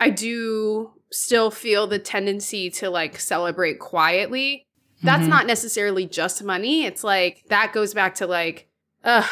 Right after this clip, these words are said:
Speaker 1: like, deep stuff that we don't have time for today. But, like, just
Speaker 2: Yeah, it's, it's
Speaker 1: uh,
Speaker 2: all
Speaker 1: like,
Speaker 2: deep.
Speaker 1: the, like, if you are celebrating yourself, then you've got nothing to learn. You must know everything.
Speaker 2: Mm.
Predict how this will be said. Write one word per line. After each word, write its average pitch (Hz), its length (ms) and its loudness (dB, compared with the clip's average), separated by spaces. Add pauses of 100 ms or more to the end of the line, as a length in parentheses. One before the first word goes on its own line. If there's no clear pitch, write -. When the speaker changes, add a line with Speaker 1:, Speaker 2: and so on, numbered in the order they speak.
Speaker 1:
like, 175 260 -2
deep 185 300 -2 (240)
stuff 156 460 -4
that 147 120 -10
we 165 80 -8
don't 160 100 -6
have 156 80 -10
time 202 200 2
for 214 120 -2
today. 240 240 2
But, 247 180 4
like, 262 320 4
just 339 400 6
Speaker 2:
Yeah, 403 140 8
it's, 302 240 4
it's - 0 -
Speaker 1:
uh, 311 100 4
Speaker 2:
all 285 60 10
Speaker 1:
like, 277 200 8
Speaker 2:
deep. 285 140 4
Speaker 1:
the, 311 400 6
like, 269 460 4
if 254 140 2
you 285 400 2
are 233 120 4
celebrating 240 600 2
yourself, 196 680 2 (160)
then 196 480 2
you've 190 160 -4
got 196 160 2
nothing 208 300 0
to 220 80 0
learn. 190 320 2
You 196 100 0
must 196 240 -2
know 196 160 -2
everything. 185 760 -2
Speaker 2:
Mm. 180 300 4